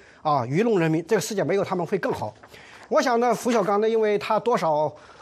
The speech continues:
啊还在中国生活啊，他说他回去了嘛，所以说用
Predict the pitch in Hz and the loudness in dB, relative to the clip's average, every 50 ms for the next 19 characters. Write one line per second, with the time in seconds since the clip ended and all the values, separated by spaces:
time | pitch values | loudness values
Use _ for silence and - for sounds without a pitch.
0 | - - - - 147 147 131 - - 160 160 190 190 180 170 160 151 151 147 147 | -20 -16 -8 -4 -2 -2 -2 -2 -2 -2 0 2 2 2 2 0 0 -2 -2 -2
1 | 151 147 143 143 147 143 - 240 262 240 196 165 - 170 156 147 110 120 - - | -2 -2 -4 -4 -4 -4 -2 -2 0 0 0 0 0 -2 -4 -4 -4 -6 -6 -6
2 | 131 123 120 - 180 175 160 - 175 160 151 175 170 - - 131 135 - - 190 | -6 -6 -4 -2 -2 -2 0 0 -2 -4 -2 -2 -2 -2 -4 -8 -8 -6 -4 -4
3 | 131 117 110 98 - - - 160 165 143 - 156 147 143 147 156 170 185 165 151 | -4 -6 -8 -10 -12 -8 -6 -4 -4 -4 -4 -4 -4 -4 -4 -2 -2 -2 -2 -2
4 | 135 123 | -4 -6